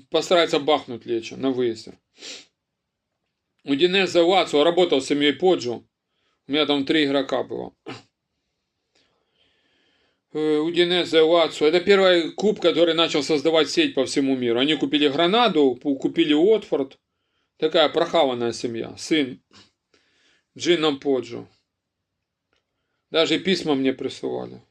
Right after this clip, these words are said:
Э, ближе ничья. Удинезе надо, ну, уме-, умереть.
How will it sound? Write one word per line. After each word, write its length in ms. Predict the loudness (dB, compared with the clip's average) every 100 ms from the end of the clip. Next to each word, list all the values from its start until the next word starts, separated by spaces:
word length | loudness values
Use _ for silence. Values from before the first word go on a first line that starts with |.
| _ _ _ _ _ _ _ _ _ _ _ _ _ _ _ _ _
Э, 320 | -4 2 2
ближе 320 | 2 2 2 2
ничья. 380 | 0 2 4
Удинезе 440 | 4 2 0 0 0
надо, 520 | 0 2 2 2 0
ну, 220 | 0 2
уме-, 300 | 2 4 2
умереть. 520 | 2 2 2 0 -2